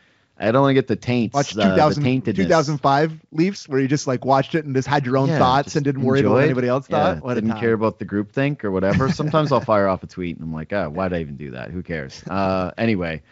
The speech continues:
Speaker 1: the, the two Robertson goals were both pretty though, eh? Like, the first
Speaker 2: Mm.
Speaker 1: one was gorgeous. And
Speaker 2: I
Speaker 1: the
Speaker 2: have to give
Speaker 1: second
Speaker 2: credit.
Speaker 1: one
Speaker 2: The credit goes to Bunting, who made an excellent play
Speaker 1: Yeah.
Speaker 2: off the half boards, gets in deep, and he just kinda backhand no looks it. And listen,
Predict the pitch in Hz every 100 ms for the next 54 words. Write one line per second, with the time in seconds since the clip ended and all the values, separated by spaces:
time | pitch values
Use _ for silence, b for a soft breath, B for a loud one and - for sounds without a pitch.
0 | b b - 127 - _ 143 220 233 135
1 | 131 127 107 104 98 87 98 95 110 98
2 | 78 78 80 117 107 95 120 165 165 110
3 | 92 80 - 98 127 107 - - - -
4 | _ _ - 160 185 156 170 175 131 104
5 | 95 90 - _ _ _ 160 262 254 170
6 | 147 170 160 135 104 143 - 107 127 143
7 | 123 117 - 175 - 147 131 - 131 117
8 | 113 110 117 113 110 104 101 - 143 151
9 | 131 131 127 117 135 131 127 147 127 107
10 | b b - 151 143 - 147 135 139 131
11 | 131 139 - 151 - - 160 151 - 180
12 | 190 123